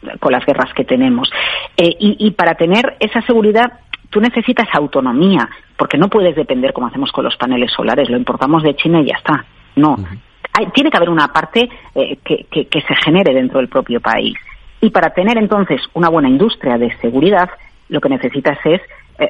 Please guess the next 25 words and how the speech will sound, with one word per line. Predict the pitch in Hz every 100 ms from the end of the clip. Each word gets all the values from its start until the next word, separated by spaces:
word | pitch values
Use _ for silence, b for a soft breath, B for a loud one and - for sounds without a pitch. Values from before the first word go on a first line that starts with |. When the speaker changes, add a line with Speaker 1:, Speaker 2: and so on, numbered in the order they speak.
| 143
Speaker 1:
o |
para | 160 160
tener | 143 147
seguridad | 175 175
lo | 175
que | 160
necesitas | 139 131 127 147
es | 147 -
una | 156
buena | 139 139
industria | 131 - 160
que | 156
la | 113
apoye. | - 127 123
Hay | 165
algo | 180 175
muy | 175 165
curioso | 151 165 233 160
en |
la | 127
industria | 139 147 - 143
de |
defensa | 139 156 151
en | 139
España, | 135 - 180 180 175